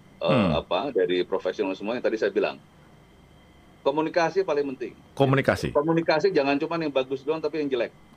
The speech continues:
Speaker 2: Oke.
Speaker 1: Communicate challenges dengan mereka dan what do you want from them, itu yang paling penting.
Speaker 2: Mhm.
Speaker 1: Kedua adalah build ecosystem atau culture
Speaker 2: Ya.
Speaker 1: untuk healthy feedback. Ketiga adalah fokus kepada build trust, apa,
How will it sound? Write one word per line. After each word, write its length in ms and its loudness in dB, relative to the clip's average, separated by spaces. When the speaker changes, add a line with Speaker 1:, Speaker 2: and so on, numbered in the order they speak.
Speaker 2:
Oke. 80 4
Speaker 1:
Communicate 560 0
challenges 460 0
dengan 240 0
mereka 320 0
dan 240 0
what 240 0
do 80 -16
you 160 -10
want 400 -4
from 240 -6
them, 320 -2
itu 160 -8
yang 160 -2
paling 240 -2
penting. 320 -4
Speaker 2:
Mhm. 320 2
Speaker 1:
Kedua 400 4
adalah 400 0
build 320 0
ecosystem 560 -4
atau 160 -2
culture 480 -2
Speaker 2:
Ya. 320 0
Speaker 1:
untuk 320 0
healthy 400 0
feedback. 400 -2
Ketiga 560 0
adalah 240 2
fokus 480 -2
kepada 400 -2
build 320 0
trust, 400 -8
apa, 480 2